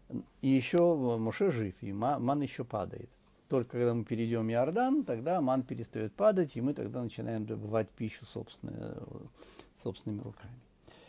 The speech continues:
А, так вот, мы потихонечку, щас он, м, уже сороковой год,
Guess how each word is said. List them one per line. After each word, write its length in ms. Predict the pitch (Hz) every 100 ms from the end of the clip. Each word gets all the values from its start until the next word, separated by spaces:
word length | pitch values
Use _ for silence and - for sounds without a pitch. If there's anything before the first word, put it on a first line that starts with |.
| - - - _
А, 400 | - 127 131 127 - _ _ _ _ _ - - _ _ _ _
так 120 | 143
вот, 240 | 185 233
мы 140 | 185 214
потихонечку, 720 | 175 151 147 247 247 - -
щас 260 | - 156 143
он, 400 | 127 117 123 -
м, 140 | - -
уже 340 | 143 120 147
сороковой 560 | 120 127 113 135 123 110
год, 400 | 101 139 226